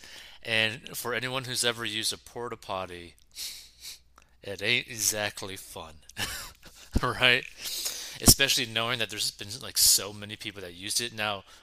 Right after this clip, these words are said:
obviously for her, she pretty much doesn't have to worry too much about a whole bunch of people using a porta potty.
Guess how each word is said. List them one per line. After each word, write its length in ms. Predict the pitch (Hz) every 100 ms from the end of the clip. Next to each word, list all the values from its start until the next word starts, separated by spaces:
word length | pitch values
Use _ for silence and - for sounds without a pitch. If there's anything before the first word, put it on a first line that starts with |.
| - -
obviously 420 | 110 104 101 104
for 160 | 98 95
her, 180 | 98
she 160 | 104 104 - - - -
pretty 200 | - 101
much 120 | 98 -
doesn't 220 | 95 95
have 140 | 92
to 60 | 90
worry 200 | 85 90
too 100 | 101
much 160 | 92
about 220 | 87 92 -
a 60 |
whole 160 | - 101
bunch 220 | 101 92
of 60 | -
people 200 | 101 90
using 260 | 95 98
a 40 | 87
porta 300 | - 95 95
potty. 280 | 104 107